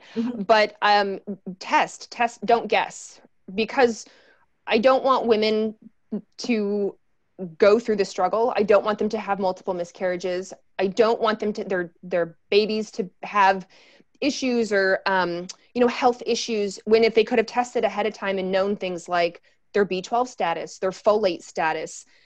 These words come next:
Speaker 2: their progesterone status. I mean, just, it's really easy to find these things out. Even if your practitioner won't order it for you, um,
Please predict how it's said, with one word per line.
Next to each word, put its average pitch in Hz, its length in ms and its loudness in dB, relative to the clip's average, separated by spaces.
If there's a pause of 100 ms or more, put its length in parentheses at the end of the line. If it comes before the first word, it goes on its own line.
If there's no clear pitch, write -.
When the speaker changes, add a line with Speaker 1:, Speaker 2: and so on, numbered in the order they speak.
(120)
Speaker 2:
their 208 120 2
progesterone 208 760 0
status. 160 640 -4
I 196 40 -4
mean, 208 180 0
just, 226 280 -8
it's 214 260 -4
really 240 640 0 (420)
easy 220 360 0
to 202 100 2
find 196 340 -2
these 190 220 -2
things 180 380 -6
out. 185 400 0
Even 240 280 4
if 247 180 2
your 214 300 4
practitioner 202 640 0
won't 175 300 -2
order 180 280 -2
it - 120 -4
for 175 240 -4
you, 214 320 -4 (440)
um, 185 300 0